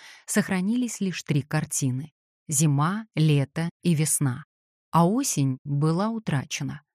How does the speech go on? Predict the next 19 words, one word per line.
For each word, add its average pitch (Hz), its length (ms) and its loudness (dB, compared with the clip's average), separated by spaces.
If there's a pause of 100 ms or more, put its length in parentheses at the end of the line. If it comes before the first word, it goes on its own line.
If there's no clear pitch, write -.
(300)
В - 80 -18
тысяча 143 300 -2
пятьсот 143 400 -4
семьдесят 139 640 0
третьем 214 420 -2
году 131 420 0 (280)
мастер 226 340 2
написал 208 460 -2
ещё 190 420 -2
один 135 320 2
вариант 156 460 -2
времён 135 440 0
года 208 380 -2 (320)
по 180 80 0
заказу 151 640 0
императора 156 640 -2
Священной 147 600 -2
Римской 143 460 -2
империи 214 560 0